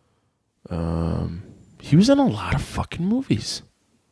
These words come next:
And I wonder, uh, and it's not like, 'cause I always assumed that he had, it was just like, he was a buddy of, uh, Rob Zombie, and that's why he was in House of a Thousand Corpses, and he was in so much before that.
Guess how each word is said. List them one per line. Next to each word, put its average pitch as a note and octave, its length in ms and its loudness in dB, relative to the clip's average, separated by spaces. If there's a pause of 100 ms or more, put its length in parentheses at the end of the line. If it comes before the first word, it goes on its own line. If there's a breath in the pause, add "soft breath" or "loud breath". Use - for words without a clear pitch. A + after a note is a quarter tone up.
(1040)
And - 100 -8
I A2+ 40 -4
wonder, D3 420 -2
uh, D3+ 440 0
and C#3 120 4
it's - 140 -2
not C#3 140 -2
like, D#3+ 200 -2
'cause D3+ 160 0
I E3+ 140 -2
always F3 220 6
assumed G#2+ 340 -2
that G2 120 -2
he G#2+ 120 -2
had, G#2 140 -2 (100)
it - 80 -2
was G2 180 0
just - 220 -4
like, F2+ 200 0
he - 80 0
was A2+ 100 2
a F2+ 80 0
buddy F2+ 320 -2
of, G#2 200 0
uh, G2+ 280 4 (840 soft breath)
Rob A#2+ 220 2
Zombie, C#3 340 0
and E2+ 100 -4
that's F2 200 -4
why F#2 100 -2
he F2+ 100 -2
was F#2+ 160 0
in G2 80 -2
House G2+ 220 0
of - 60 -8
a - 20 -10
Thousand A#2 280 -2
Corpses, - 440 -2
and - 200 -10
he - 200 -8
was D#3+ 160 -4
in D3+ 140 -6
so - 440 0
much C3+ 280 -4
before F3+ 340 -4
that. - 380 -12